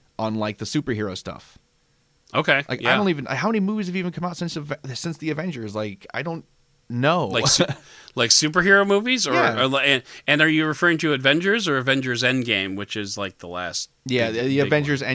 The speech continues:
Speaker 1: Endgame. It hasn't been, like, there's, like, another Thor movie out, I think, and
Speaker 2: Oh, yeah,
Speaker 1: there
Speaker 2: there's
Speaker 1: was,
Speaker 2: a
Speaker 1: like,
Speaker 2: bunch.
Speaker 1: s-, they, they're starting to work on the s-, the smaller superheroes, and there's more T V shows coming out than ever before. The D C's
Speaker 2: Yeah.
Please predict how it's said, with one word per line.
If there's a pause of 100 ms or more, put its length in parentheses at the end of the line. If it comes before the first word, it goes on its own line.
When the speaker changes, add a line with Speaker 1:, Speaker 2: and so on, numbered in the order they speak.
Speaker 1:
Endgame.
It
hasn't
been,
like,
there's,
like,
another
Thor
movie
out,
I
think,
and
Speaker 2:
Oh,
yeah,
Speaker 1:
there
Speaker 2:
there's
Speaker 1:
was,
Speaker 2:
a
Speaker 1:
like,
Speaker 2:
bunch.
Speaker 1:
s-,
they,
they're
starting
to
work
on
the
s-,
the
smaller
superheroes,
and
there's
more
T
V
shows
coming
out
than
ever
before.
The
D
C's
Speaker 2:
Yeah.